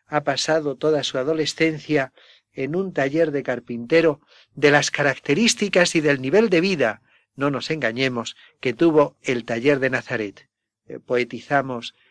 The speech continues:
la casita de Nazaret cuando en realidad su nivel de vida no pudo pasar de lo que es hoy el nivel de un poblado de beduinos. Ninguno de nosotros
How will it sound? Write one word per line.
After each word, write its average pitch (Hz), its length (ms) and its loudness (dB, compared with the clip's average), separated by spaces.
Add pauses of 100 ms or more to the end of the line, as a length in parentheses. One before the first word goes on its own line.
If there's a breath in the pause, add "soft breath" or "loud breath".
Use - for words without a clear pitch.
(120)
la 123 180 -2
casita 120 460 -4
de 117 100 -4
Nazaret 147 540 -2 (320 soft breath)
cuando 120 280 -4
en 113 120 -8
realidad 123 480 -2 (320)
su - 220 -6
nivel 123 300 -4
de 110 120 -6
vida 113 360 -8 (260)
no 135 220 -2
pudo 113 300 -6
pasar 120 480 -4 (300 soft breath)
de 120 120 -8
lo 113 140 -8
que 127 160 -4
es - 320 -6
hoy 120 340 -6 (320)
el 117 200 -8
nivel 123 380 -4
de 117 180 -6
un 139 120 -8
poblado 117 520 -2
de 107 100 -10
beduinos. 107 680 -8 (440 soft breath)
Ninguno 135 400 -2
de 131 80 -4
nosotros 156 720 -2